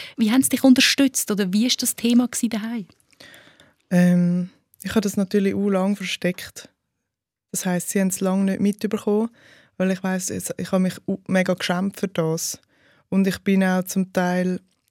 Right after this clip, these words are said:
Speaker 2: an dem Zeitpunkt, wo ich mich dann getraut habe, zu sagen, hat man mir nicht mehr geglaubt oder so.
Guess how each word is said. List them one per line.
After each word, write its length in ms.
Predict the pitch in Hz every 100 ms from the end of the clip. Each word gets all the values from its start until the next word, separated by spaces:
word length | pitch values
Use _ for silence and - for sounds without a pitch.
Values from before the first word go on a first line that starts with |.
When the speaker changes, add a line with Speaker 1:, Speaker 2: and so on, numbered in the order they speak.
| -
Speaker 2:
an 60 | 190
dem 240 | 190 185
Zeitpunkt, 520 | - 202 - 196 -
wo 100 | 196
ich 160 | 196 180
mich 120 | 185
dann 180 | - 185
getraut 480 | 180 185 180 190 190
habe, 120 | 180
zu 80 | -
sagen, 220 | 185 185
hat 120 | 180 185
man 140 | 185
mir 80 | 185
nicht 100 | 185
mehr 100 | 180
geglaubt 540 | 185 175 175 160 -
oder 140 | 175 175
so. 360 | - 165 170